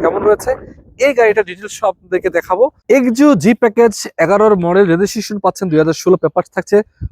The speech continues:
ফুল আপডেট পঁচিশ সাল পর্যন্ত। পনেরোশো সিসি রয়েছে, সাথে কিন্তু আপনারা সিএনজি করা অবস্থা পাবেন। আপনাদের জন্য আমি বলতে চাই যে গাড়িটার কালার কন্ডিশনটা কি দেখেন, এই যে গোল্ডেন বেজ কালার পাচ্ছেন।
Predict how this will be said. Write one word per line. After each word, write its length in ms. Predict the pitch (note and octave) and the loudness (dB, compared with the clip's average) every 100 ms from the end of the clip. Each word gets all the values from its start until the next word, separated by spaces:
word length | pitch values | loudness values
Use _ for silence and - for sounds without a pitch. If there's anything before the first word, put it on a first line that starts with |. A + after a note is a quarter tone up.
| - - | -14 -2
ফুল 180 | D4+ - D#3 | 0 2 0
আপডেট 240 | D#3 G3 - | 0 -2 -2
পঁচিশ 220 | A#3 C4+ - | -2 0 0
সাল 100 | F#3 | -2
পর্যন্ত। 280 | D#3+ C#3 A#2 G2+ - - | -4 -6 -10 -14 -14 -4
পনেরোশো 300 | A#3+ C4 C4 | -2 0 -2
সিসি 160 | C4+ D4 | -2 0
রয়েছে, 300 | B3 A#3+ - B3 | 4 2 2 -2
সাথে 140 | G3 F#3+ | -2 -4
কিন্তু 140 | G3+ G3 | -6 -6
আপনারা 160 | F#3 F#3 | -4 -6
সিএনজি 240 | - F3+ F3+ | -4 -6 -2
করা 120 | D#3+ D#3+ | 0 2
অবস্থা 220 | E3+ - D#3+ | 0 -2 -2
পাবেন। 180 | D#3 A3+ - _ _ - | -2 -2 -4 _ _ -6
আপনাদের 220 | - C4 B3+ | -4 -2 0
জন্য 180 | C4 A#3+ | 2 2
আমি 80 | G#3+ E3 | 2 2
বলতে 160 | G3 - | 0 0
চাই 100 | G3 | 0
যে 40 | D#3 | 2
গাড়িটার 220 | D#3+ E3+ - | 2 0 0
কালার 200 | D#3+ F3+ | 0 0
কন্ডিশনটা 360 | F#3 F3 F#3 F3 | -2 -4 -6 -6
কি 60 | E3+ D#3 | -2 -4
দেখেন, 160 | E3 D3+ | -2 -4
এই 40 | E3+ | -6
যে 40 | - - - _ _ B2 | -10 -20 -20 _ _ -2
গোল্ডেন 240 | E3+ G3+ G3+ | 0 2 2
বেজ 120 | F3+ - | 0 0
কালার 180 | F#3 D#3+ | 0 0
পাচ্ছেন। 260 | C3+ - F#3 | -2 -6 -12